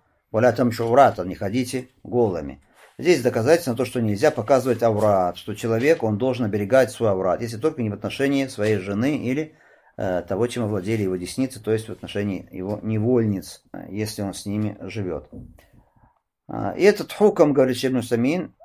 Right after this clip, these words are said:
э, то есть это установление шариата, оно общее, общее. А значит, исходя из этого, если человек омывает покойного,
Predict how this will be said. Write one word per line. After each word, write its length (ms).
э, 80
то 60
есть 140
это 180
установление 520
шариата, 500
оно 180
общее, 720
общее. 600
А 100
значит, 540
исходя 320
из 160
этого, 240
если 320
человек 640
омывает 480
покойного, 720